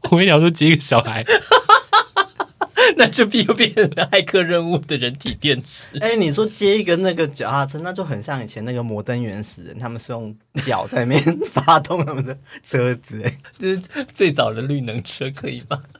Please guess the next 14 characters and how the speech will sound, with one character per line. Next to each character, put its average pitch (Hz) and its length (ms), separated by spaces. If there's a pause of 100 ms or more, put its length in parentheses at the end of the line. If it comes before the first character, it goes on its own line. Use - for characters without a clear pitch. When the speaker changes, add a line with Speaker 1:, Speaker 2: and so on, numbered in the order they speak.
(160)
Speaker 2:
那 214 140
我 156 120
要 135 100
来 127 300
发 143 200
表 120 200
我 101 80
的 101 160
第 123 160
二 113 100
个 107 100
政 101 280
见。 73 280 (200)
Speaker 1:
好。 107 420